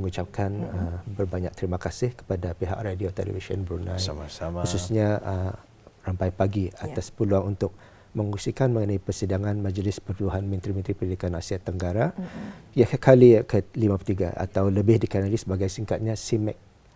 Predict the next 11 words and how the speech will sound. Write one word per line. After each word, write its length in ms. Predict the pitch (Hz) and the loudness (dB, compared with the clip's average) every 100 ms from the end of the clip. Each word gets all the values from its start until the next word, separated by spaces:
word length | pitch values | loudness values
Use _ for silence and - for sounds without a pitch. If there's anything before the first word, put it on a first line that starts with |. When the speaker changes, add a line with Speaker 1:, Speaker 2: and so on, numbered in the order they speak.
| - | -16
Speaker 3:
Hmm. 240 | 85 95 | -10 -8
Speaker 1:
ke-, 240 | 92 76 110 | -10 -2 2
lim-, 240 | 95 92 - | 2 0 0
kali 240 | 104 95 | 2 2
ke 160 | 92 92 | 0 -2
lima 160 | 92 | 0
puluh 80 | 87 | -2
tiga 240 | 92 90 - | -4 -6 -6
pada 240 | - 87 | -8 -4
pagi 240 | 85 85 | -4 -4
ini. 160 | 82 | -6